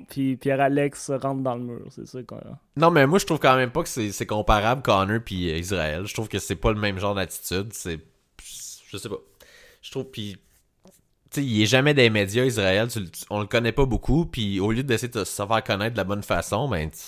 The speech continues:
Speaker 2: je trouve que c'est, moi, là, de ce que, à tout le monde à qui j'ai parlé, tout le monde disait qu'il était ultra cocky, là, fait que je suis comme, je trouve pas que c'est une belle, euh, une belle façon de devenir champion. Après ça, l'avenir, euh, va peut-être me donner tort, là.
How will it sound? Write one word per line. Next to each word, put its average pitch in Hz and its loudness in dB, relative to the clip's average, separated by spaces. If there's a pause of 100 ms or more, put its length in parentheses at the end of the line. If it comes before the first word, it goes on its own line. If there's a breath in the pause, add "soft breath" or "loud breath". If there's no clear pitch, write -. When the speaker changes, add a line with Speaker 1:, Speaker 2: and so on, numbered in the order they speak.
(160)
Speaker 2:
je - -16
trouve 107 -8
que 90 -2
c'est, - -16 (520 soft breath)
moi, 165 2
là, 147 8
de 120 2
ce - 0
que, 127 0 (320)
à 107 -2
tout 139 -6
le 143 0
monde 143 0
à 117 2
qui 120 -4
j'ai 110 -2
parlé, 104 4
tout 107 -6
le 101 -2
monde 101 -2
disait 110 -8
qu'il 87 -10
était 82 -6
ultra 101 -8
cocky, 92 -4
là, 90 -6
fait 82 -10
que - -20
je - -20
suis - -16
comme, 87 -6
je - -14
trouve - -16
pas 123 -2
que - -6
c'est 110 -6
une 92 -6
belle, 98 -4
euh, 80 -6 (720 soft breath)
une 107 -4
belle 110 0
façon 113 0
de 110 -2
devenir 104 -2
champion. 95 -2 (160)
Après 95 2
ça, 117 -2
l'avenir, 104 0
euh, 92 0
va 87 -4
peut-être 90 -6
me 101 -2
donner 87 -4
tort, 87 -8
là. 90 -16